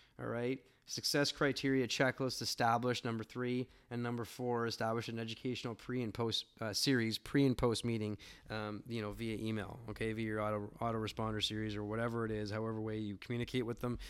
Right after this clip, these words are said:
If you wanna mail it out to them, mail it out to them, but just establish that touch pre and post so that you're edu-, always educating them, you're always in front of them, right? As always, you need any help, you go to that smiling dentist dot com,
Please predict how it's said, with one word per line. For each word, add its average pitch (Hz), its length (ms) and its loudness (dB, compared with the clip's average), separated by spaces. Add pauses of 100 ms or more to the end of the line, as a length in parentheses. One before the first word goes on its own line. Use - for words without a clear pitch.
If - 60 -14
you 110 60 -4
wanna 104 160 -4
mail 113 320 2
it 110 60 0
out 110 160 0
to 113 100 -6
them, 107 200 -2
mail 113 220 4
it 107 80 2
out 107 140 0
to - 120 -6
them, 110 200 0 (340)
but 101 180 0
just 113 240 0 (160)
establish 117 500 0
that 107 260 -4
touch - 420 4 (300)
pre 120 180 4
and 107 140 0
post 107 460 0 (120)
so - 140 -2
that 110 60 2
you're 110 140 0
edu-, 113 220 -2
always 123 320 6
educating 110 380 2
them, 113 80 4
you're 104 120 2
always 104 240 2
in 101 60 -4
front 98 220 -6
of 98 60 -4
them, 101 120 -8 (140)
right? 117 260 2 (540)
As 156 160 12
always, 147 280 12
you 139 80 10
need 139 120 10
any 156 180 12
help, 135 300 12 (180)
you 143 100 12
go 143 140 12
to 135 60 12
that 135 180 10
smiling 139 340 10
dentist 127 340 6
dot 135 180 10
com, 117 400 8